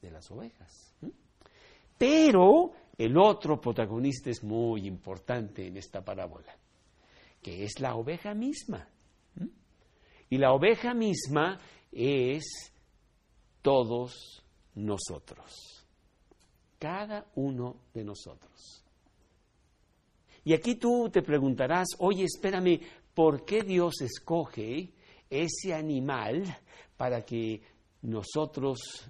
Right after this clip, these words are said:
nos identifiquemos o Él nos identifique como una oveja?" ¿Mm? Y es una pregunta muy buena, porque podría haber puesto le-, un león, un tigre,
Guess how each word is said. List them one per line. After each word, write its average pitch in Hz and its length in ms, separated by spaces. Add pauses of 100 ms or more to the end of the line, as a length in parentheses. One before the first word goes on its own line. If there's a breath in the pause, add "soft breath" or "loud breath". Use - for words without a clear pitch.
nos 110 300
identifiquemos 107 1200
o 117 200
Él 220 320
nos 196 220
identifique 143 1000 (300 soft breath)
como 113 600 (440)
una 95 300
oveja?" 113 540 (520)
¿Mm? 214 120 (480 soft breath)
Y 120 60
es 120 80
una 147 160
pregunta 127 480
muy 156 200
buena, 143 480 (340 loud breath)
porque 165 260
podría 165 380
haber 156 260
puesto 143 500
le-, 113 160
un 127 180
león, 143 560
un 101 200
tigre, 151 800